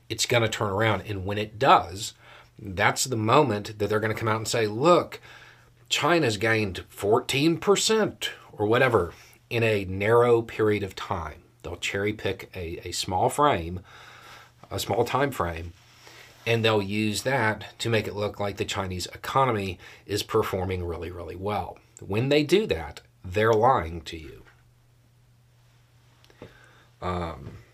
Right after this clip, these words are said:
it, it's worth being ready for this. It's also worth understanding that a lot of these markets are kinda interlinked.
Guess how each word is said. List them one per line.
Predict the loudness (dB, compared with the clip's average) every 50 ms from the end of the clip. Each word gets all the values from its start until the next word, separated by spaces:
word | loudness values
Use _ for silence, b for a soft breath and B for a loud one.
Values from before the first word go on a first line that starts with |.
| B B B B B B B B B B _ _ _ _ _ _ _ _ _ _ _ _ _ _ _ _ _ _ _ B B B B B B B B B B B B B _ _ _ _ _ _ _ _ _ _ _ _ _ _ _ _ _ _ _ _ _ _ _
it, | 4 4 4 4
it's | 2 2 2 0 0 -2 -4 _
worth | -10 -8 -6 -2 4 8 8 8 8 6 2 -2 0
being | 2 4 4 4 4
ready | 2 2 2 2
for | 2 2
this. | 2 2 2 0
It's | -2 -4 -2
also | 0 2 4 4 4 4 2 2
worth | 4 4 4 6 6 4 4 0 -6 -10 -8 -4 -4
understanding | -2 0 0 0 0 -2 0 0 -2 -2 -2
that | -2 -2 -2 -4 B B B B B B B B B B B B B B B B B B B _ _ _ _ _ _ _ _ _ _ _ _ _
a | 2 4
lot | 8 8 8 8 8
of | 6 2
these | 0 0 0 0
markets | 2 2 0 2 0 -2 -2 -2
are | -4
kinda | -2 -2 0 0 0 -2
interlinked. | -2 -2 -4 -4 -4 -4 -4 -4 -4 -6 -8 -12